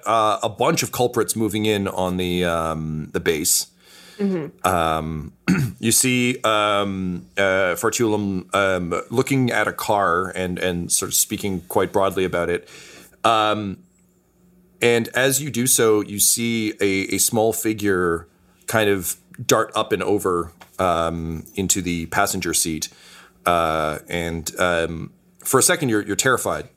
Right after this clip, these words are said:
Speaker 1: 'cause, you know, your paranoia about Alto would suggest that, "Oh, no, it's Alto." And then you
Speaker 2: Yeah.
Speaker 1: realize, "Motherfucker, it's Alto." Um,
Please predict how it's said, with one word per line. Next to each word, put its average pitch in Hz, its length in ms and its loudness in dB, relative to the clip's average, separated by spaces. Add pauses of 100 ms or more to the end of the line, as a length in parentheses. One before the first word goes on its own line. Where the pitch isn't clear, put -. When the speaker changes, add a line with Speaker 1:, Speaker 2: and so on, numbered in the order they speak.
(100)
Speaker 1:
'cause, 87 360 0
you 92 80 -4
know, 90 80 0
your 87 160 -2
paranoia 110 720 2
about 95 420 0
Alto 104 400 2
would 87 200 -4
suggest 90 340 -2
that, 90 220 -4
"Oh, 110 100 2
no, 92 140 -2
it's 82 100 -4
Alto." 90 460 -2 (520)
And 120 100 4
then 131 100 4
you 127 60 2
Speaker 2:
Yeah. 123 60 2
Speaker 1:
realize, 117 460 2 (640)
"Motherfucker, 123 960 2
it's - 140 -2
Alto." 131 520 0 (880)
Um, 101 360 2